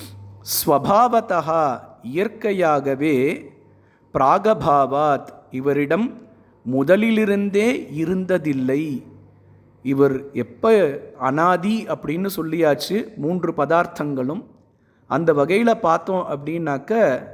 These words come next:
சாக்ஷாத் இந்த சிவபெருமான் கிட்ட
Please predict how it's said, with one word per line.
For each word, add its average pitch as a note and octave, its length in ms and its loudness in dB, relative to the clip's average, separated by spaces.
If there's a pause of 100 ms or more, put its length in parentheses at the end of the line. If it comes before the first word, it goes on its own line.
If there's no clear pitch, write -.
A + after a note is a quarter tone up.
(480)
சாக்ஷாத் G#3+ 600 2
இந்த D#3 200 -6
சிவபெருமான் F3 840 -2
கிட்ட D3 460 2